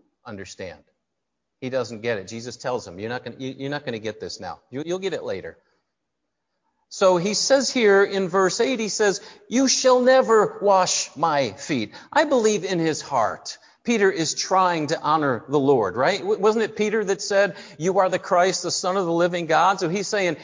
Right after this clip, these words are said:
"You, the Christ, the Son of the living God, stoop to wash my feet? Uh-uh, ain't gonna happen." Right? He was trying to honor the Lord and who he was.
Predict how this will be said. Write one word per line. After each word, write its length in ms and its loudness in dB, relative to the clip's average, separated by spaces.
"You, 540 4
the 100 -4
Christ, 520 2
the 80 -2
Son 300 0
of 80 0
the 80 2
living 260 2
God, 260 2
stoop 460 0
to 100 0
wash 340 2
my 220 2
feet? 360 -4
Uh-uh, 480 0
ain't 180 -6
gonna 220 -4
happen." 360 -4
Right? 140 0
He 100 0
was 180 -4
trying 300 0
to 100 0
honor 360 0
the 100 2
Lord 340 4
and 140 -4
who 160 -2
he 180 -6
was. 560 -2